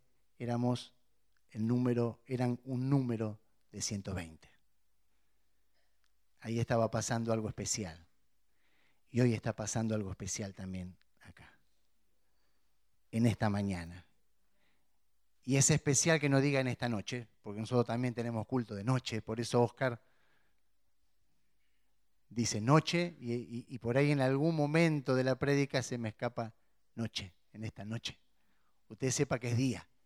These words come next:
no es noche. Y alguno dice, toma todo literal, entonces dice, "El pastor dijo que es noche",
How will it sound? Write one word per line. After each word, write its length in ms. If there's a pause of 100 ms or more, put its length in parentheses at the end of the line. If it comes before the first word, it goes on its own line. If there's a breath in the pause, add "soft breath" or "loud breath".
(580)
no 120
es 80
noche. 380 (1500 soft breath)
Y 80
alguno 220
dice, 240
toma 260
todo 240
literal, 540
entonces 340
dice, 200
"El 100
pastor 420
dijo 300
que 120
es 60
noche", 480